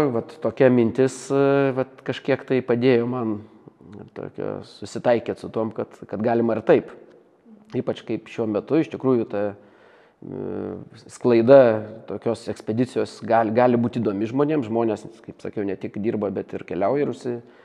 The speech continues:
ir ieško įvairiausių, įvairiausių kitokių užsiėmimų. Tai buvo daug kas skaitančių mūsų, mano pranešimus, mano žinutes, ir tuo pačiu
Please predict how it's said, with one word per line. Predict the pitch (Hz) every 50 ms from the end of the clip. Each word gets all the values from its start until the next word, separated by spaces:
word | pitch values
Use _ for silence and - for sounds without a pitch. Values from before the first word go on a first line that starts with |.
| _
ir | _ - 120
ieško | 127 123 - - - 120
įvairiausių, | 113 117 117 117 120 123 120 120 - 123 117 113 110 - - - - - - - - _ _ _ _
įvairiausių | - 113 117 117 120 120 117 117 - 123 117 113 -
kitokių | - - 120 - 139 117 - - 156 135
užsiėmimų. | 123 110 - - 110 107 113 127 156 185 190 185 180
Tai | 190 - 127 120 117 117 117 113 113 110 101 - - - - _ _ _ _ _ _ _ _ _ _ _
buvo | - 113 113 143 160 139 120 117
daug | 117 135 139 135 135
kas | - 107 101
skaitančių | - - 123 123 123 - 120 104 98 - 107 107
mūsų, | 110 117 107 - - 107 101 101 101 101 101
mano | 107 117 120 113 107 98 87 85 -
pranešimus, | - - 98 98 101 92 85 - - 104 143 190 185 -
mano | 151 120 113 110 107
žinutes, | 101 104 104 95 85 - 160 190 - 175
ir | 131
tuo | - - 123
pačiu | - - 107 - - - 170 175